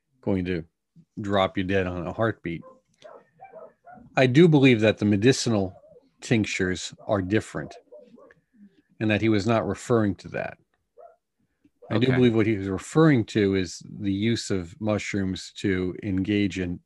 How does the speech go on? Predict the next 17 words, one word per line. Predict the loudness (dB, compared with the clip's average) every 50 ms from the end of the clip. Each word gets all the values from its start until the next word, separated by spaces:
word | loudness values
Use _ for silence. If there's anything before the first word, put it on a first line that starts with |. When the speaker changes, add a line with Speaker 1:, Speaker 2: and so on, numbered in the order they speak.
| -16 -16
Speaker 1:
psychic | -16 -8 -4 -4 -4 -4 -4 -8 -10 -12
states. | -8 -4 -4 -4 -4 -4 -10 -16 -20 -20 -20 -20 _ _ _ _ _ _ _ _ _ _ _ _ _ _ _ _ _ _
Speaker 2:
Ah, | -20
so | -20 _ _ _ _ _ _ _ -20 -20 _ _
Speaker 1:
Because | 2 2 2 4 4 4 6 6 6 4 2
Speaker 2:
more | 2 2 2
like | 0 0 -2
psilocybin. | -4 -2 0 0 0 -2 -2 -2 0 0 -2 -2 -6 -10 -14 -18 _ _ _ _ _ _ _ _ -6
Speaker 1:
Right. | -2 -2 -2 -2 -2 -6 _ _ _ _ _ _ _ _ _ _ _ _ _ _ _ _ _ _ _ -16 -10 -4 -2
Because | 0 0 2 2 2 2 2 0 -2 -6 -14 _ _ _ _ _ _ _ _ _ _ _ _ _ _ _ _ _
while | 2 2 4 4 4
these | 4 4 4 4 4
can | 2 -2 -2 0
offer | 0 2 0 0 0 0 -2 -2 0
a | -2 -4
temporary | -4 -2 -2 -2 -2 -2 -2 0 2 2 2 4 2 2 0 0 -2 -6 -12 _ _ _ -20 -20 _ _ _ _ _ _ _ _ _ _ _ _ _ _ _ _ _ -20 -20 -20 _ -6 0
insight, | 4 4 4 4 2 -2 -4 -6 -6 -6 -6 -10 -16 -20